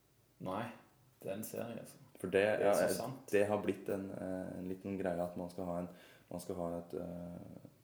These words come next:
Speaker 2: komfortabelt liv, og så ser man på det som at det, det å være lykkelig, men
Speaker 1: Ja. Du får ikke noe perspektiv.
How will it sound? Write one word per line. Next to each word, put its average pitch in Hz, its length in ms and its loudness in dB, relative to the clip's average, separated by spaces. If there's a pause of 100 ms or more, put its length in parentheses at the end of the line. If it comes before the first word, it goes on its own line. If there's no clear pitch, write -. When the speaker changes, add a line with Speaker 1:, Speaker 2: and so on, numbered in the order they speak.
Speaker 2:
komfortabelt 87 720 -6
liv, 92 220 -6
og 90 80 -14
så 90 60 -10
ser 80 180 -8
man 82 100 -12
på 85 140 -8
det 85 140 -8
som - 180 -14
at 85 100 -14
det, 82 120 -12 (260)
det 82 100 -8
å 85 80 -12
være 87 140 -8
lykkelig, - 280 -8
men 92 140 -6
Speaker 1:
Ja. - 220 -12 (220)
Du - 60 -12
får 131 140 -4
ikke 135 140 -8
noe 143 80 -10
perspektiv. 147 640 -8